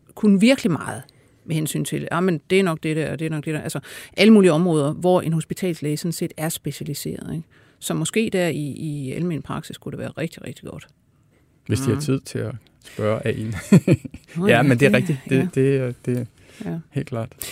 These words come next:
Speaker 1: Men, men, øh, tilbage til sådan det, det mere hardcore, øh, som ikke er chatbots.
Speaker 2: Ja.
Speaker 1: Altså, du talte om den her AlphaFold,
Speaker 2: Ja.
Speaker 1: som er et stort gennembrud.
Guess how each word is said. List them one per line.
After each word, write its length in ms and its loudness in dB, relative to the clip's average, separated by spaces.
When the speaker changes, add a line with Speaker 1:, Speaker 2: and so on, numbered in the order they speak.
Speaker 1:
Men, 300 4
men, 240 6
øh, 420 4
tilbage 340 2
til 180 -2
sådan 220 0
det, 280 0
det 100 2
mere 300 0
hardcore, 800 -2
øh, 300 -4
som 380 -6
ikke 480 -2
er 220 -2
chatbots. 800 -10
Speaker 2:
Ja. 60 -2
Speaker 1:
Altså, 240 4
du 120 0
talte 360 0
om 120 -2
den 160 -4
her 180 -4
AlphaFold, 840 -4
Speaker 2:
Ja. 240 -2
Speaker 1:
som 220 -4
er 100 -4
et 100 -6
stort 320 -6
gennembrud. 480 -12